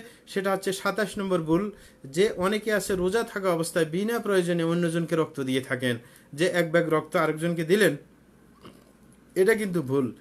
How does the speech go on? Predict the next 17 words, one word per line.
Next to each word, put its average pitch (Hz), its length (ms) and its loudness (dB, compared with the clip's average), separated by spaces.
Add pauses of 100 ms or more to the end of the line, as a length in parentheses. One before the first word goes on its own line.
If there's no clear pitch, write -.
(240)
আপনার 165 300 -2
নিতান্ত 226 460 0
প্রয়োজন 202 380 0
না 160 160 2
হলে 208 260 0 (260)
আপনি 170 240 -2
দিতে 160 240 0
যাবেন 143 300 2
না, 120 180 0 (200)
এতে 180 240 0
করে 202 200 -2
রোজা 151 260 0
ভেঙে 147 340 0
যাবে, 131 260 2 (240)
কারণ 175 220 0
এর 190 140 -2
সাথে 190 420 -4